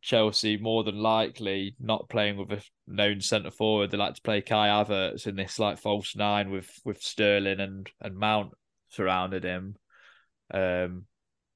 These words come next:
any, any, any, any thoughts on that? 'Cause our two centre halves aren't,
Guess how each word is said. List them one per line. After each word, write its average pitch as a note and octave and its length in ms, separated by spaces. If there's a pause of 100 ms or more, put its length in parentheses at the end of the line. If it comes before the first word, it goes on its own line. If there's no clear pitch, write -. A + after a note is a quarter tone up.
(760)
any, G#2+ 160
any, G#2+ 240
any, A2 400
any G#2+ 200
thoughts A2+ 320
on A2+ 60
that? A2+ 180
'Cause A#2 100
our A#2 120
two A2+ 200
centre G#2 260
halves G#2+ 260
aren't, A2 380